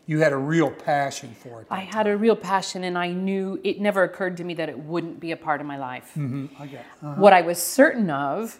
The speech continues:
Speaker 2: at sixteen, seventeen is that I would be a high school music teacher, a choral teacher.
Speaker 1: Like your sister.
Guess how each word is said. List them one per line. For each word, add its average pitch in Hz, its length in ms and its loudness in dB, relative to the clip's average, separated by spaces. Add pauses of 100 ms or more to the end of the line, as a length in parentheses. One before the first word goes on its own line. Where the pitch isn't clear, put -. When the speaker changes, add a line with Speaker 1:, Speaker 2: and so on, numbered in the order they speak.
(140)
Speaker 2:
at 170 200 2
sixteen, 175 560 -2
seventeen 185 680 4
is 175 180 -6
that 180 140 6
I 165 100 6
would 165 180 -8
be 160 100 -8
a 156 80 -2
high 156 140 -4
school 151 240 -8
music 175 320 -6
teacher, - 440 -12
a - 40 -20
choral 185 320 4
teacher. - 400 -14
Speaker 1:
Like 151 220 -2
your 170 80 -4
sister. - 360 -8